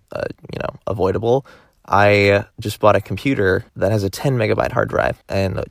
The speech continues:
whole operating system on that. So now I'm just ranting. Um, but what, I don't know if this is ever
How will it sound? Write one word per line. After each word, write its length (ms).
whole 240
operating 360
system 300
on 140
that. 260
So 460
now 180
I'm 120
just 120
ranting. 360
Um, 420
but 720
what, 320
I 80
don't 140
know 160
if 100
this 160
is 100
ever 220